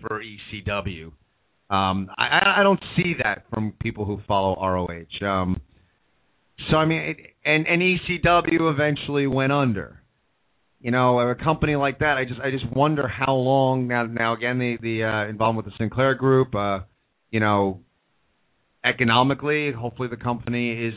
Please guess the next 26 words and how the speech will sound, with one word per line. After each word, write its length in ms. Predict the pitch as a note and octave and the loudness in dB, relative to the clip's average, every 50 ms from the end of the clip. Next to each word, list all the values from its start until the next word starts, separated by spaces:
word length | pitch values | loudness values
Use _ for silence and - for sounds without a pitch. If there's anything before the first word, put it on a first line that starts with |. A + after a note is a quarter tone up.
| - | -10
is 200 | - A2+ A2+ A2 A2 - - | -6 -6 -6 -6 -6 -6 -4
sound. 360 | - C3+ C#3+ C#3+ A2+ G2 F#2 F#2 | -2 0 0 0 0 -2 -4 -6
However, 460 | F#2+ G#2 G#2 A2 A2+ G#2+ A2+ G#2+ G#2+ | -6 -2 0 0 0 0 0 -2 0
uh, 260 | A2 A2 G#2+ G#2+ G2+ - - _ _ _ _ _ _ _ _ _ _ _ _ | 0 0 0 0 -2 -6 -12 _ _ _ _ _ _ _ _ _ _ _ _
you 100 | - A#2+ | 2 4
know, 100 | A#2+ A#2 | 4 6
to 80 | A#2 A2+ - | 4 4 2
me 160 | B2+ C#3+ C#3+ | 2 4 4
right 300 | C#3 C3 C3 B2+ A#2 A2+ | 6 6 4 4 4 2
now, 300 | A#2 C3 C#3 D3 C#3+ C3+ | 2 2 4 4 2 2
they've 200 | A#2 A2+ A2 - | 0 -2 -4 -4
positioned 480 | - G#2+ G2 B2 B2+ B2 - C#3+ C3 A#2+ | -6 -6 -4 -4 -4 -2 -2 -2 0 2
themselves 680 | A#2+ A2+ A2+ - B2 A#2 A2+ A2 A2 G#2+ G#2 G2 F#2 - - - _ - - _ | 0 0 0 0 2 2 4 4 4 2 0 -2 -4 -10 -18 -20 _ -20 -6 _
in 80 | - B2 B2 - | -4 -4 0 2
third 300 | C3+ B2 A2+ G#2+ - - | 4 4 4 2 0 -2
place. 360 | - G2+ F#2 F2 E2+ F2+ G2 - - - - - _ _ _ _ _ _ _ _ _ | -4 -4 -4 -4 -6 -10 -12 -14 -16 -18 -18 -20 _ _ _ _ _ _ _ _ _
Uh, 280 | G#2+ G#2 G2+ G#2 G#2 G#2+ G#2 A2 | 0 2 4 4 2 2 0 0
the, 140 | A#2 A2 G#2+ - _ | 0 0 0 0 _
it 180 | - B2 A#2+ B2 | -6 0 2 2
is 160 | C#3 D3+ C#3+ - - - | 2 2 0 -2 -4 -4
something 440 | C#3 C3+ - - - C3 B2+ B2 | -4 -4 -2 -2 -2 0 0 0
that 240 | A#2+ A#2 A2+ A2+ A#2 | 2 0 0 0 2
not 300 | B2+ C3 C#3+ D3+ D3 C3+ | 2 2 2 2 0 0
that 200 | C3+ B2+ B2 B2 | -2 -2 -2 -2
long 480 | B2 A#2 - - - - E3+ F3 F3 E3 | -4 -4 -2 0 2 2 2 2 2 -2
ago, 460 | - - - G2+ G2 F#2 - - G2 | -4 -4 -6 -6 -4 -6 -6 -8 -10